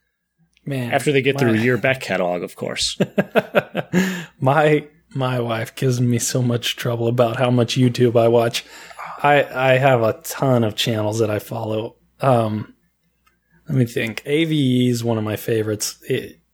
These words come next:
Speaker 1: um, just really neat engineering stuff that y-,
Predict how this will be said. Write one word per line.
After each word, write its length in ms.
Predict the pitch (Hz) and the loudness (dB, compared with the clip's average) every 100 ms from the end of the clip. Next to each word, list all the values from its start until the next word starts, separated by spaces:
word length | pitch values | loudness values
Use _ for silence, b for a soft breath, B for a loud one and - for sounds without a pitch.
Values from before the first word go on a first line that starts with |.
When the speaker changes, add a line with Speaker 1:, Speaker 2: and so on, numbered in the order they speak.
| _ _ - | _ _ -4
Speaker 1:
um, 480 | 113 107 110 127 _ _ _ _ _ _ _ _ _ - | -2 -2 -6 -8 _ _ _ _ _ _ _ _ _ -4
just 280 | - 143 - | 2 2 2
really 360 | 120 131 120 113 | 0 2 2 2
neat 300 | 120 117 110 | 2 2 2
engineering 500 | 110 110 110 104 104 | 0 -2 -2 -4 -4
stuff 340 | - 113 - | -4 -4 -2
that 180 | 127 | -4
y-, 120 | 135 | -4